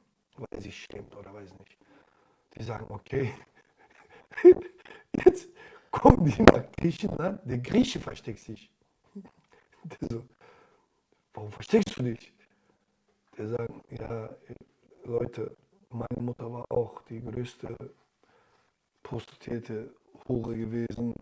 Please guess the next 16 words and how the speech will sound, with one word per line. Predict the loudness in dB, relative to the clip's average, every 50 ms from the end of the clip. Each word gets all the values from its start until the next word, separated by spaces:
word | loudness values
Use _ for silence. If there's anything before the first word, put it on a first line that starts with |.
| -14 _
Ich | -10 -10 -10 -8 -6
will | -4 -2
nicht | -2 -2 -6 -6 -6
gesehen | -6 -4 -2 -2 -2 -2 0
werden, | -2 -2 -2 -4 -4 -2 -2
jeder | -2 -2 -2 -2 -4
kennt | -4 -4 -4 -4 -4 -2 -2 -2
uns. | -2 -2 -2 -6 -14 _ -20 -20 -20 -20 -18 -18 -18 -18 -20 -20 -20 -20 -20 _ _ _ _ _ _ _ _ _ _ _ _ _ _ _ _ _ _ _ _ _ _ _ _ _ _ _ -8 -6
Die | -4
sagen, | -4 -4 -6 -8 -4
okay. | -6 -6 -6 -6 -4 -2 -2 -2 -2 -4 -12 -18 _ _ -20 -20 -12 -12
<laughs> | -12 -12 -12 -20 -20 -20 -20 -20 _ _ _ _
Jetzt | -12 -12 -10 -10
kommen | -6 0 2 2 2 2
die | 2 2
nach | 0 0 -2